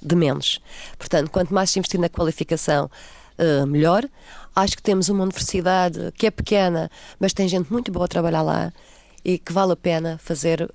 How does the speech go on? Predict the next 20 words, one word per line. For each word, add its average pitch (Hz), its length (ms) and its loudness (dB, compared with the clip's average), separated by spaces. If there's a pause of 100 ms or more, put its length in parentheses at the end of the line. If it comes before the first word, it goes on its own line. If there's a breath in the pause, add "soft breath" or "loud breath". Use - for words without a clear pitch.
(140)
eh, 156 340 -4
ir 196 120 0
buscar - 320 0
dinheiro 160 180 0
para 160 100 -8
fazer 160 220 -2
projetos. 147 560 -2 (400 loud breath)
Portanto, - 220 -2
estamos 165 200 -4
a 170 40 -8
falar 175 140 0
da 175 100 0
investigação. - 600 -4 (680 loud breath)
Eh, 175 520 4 (160)
qualificar 202 720 0
os 170 80 -4
nossos 170 240 0
estudantes, 165 400 0
não 165 140 -2
só 160 180 -2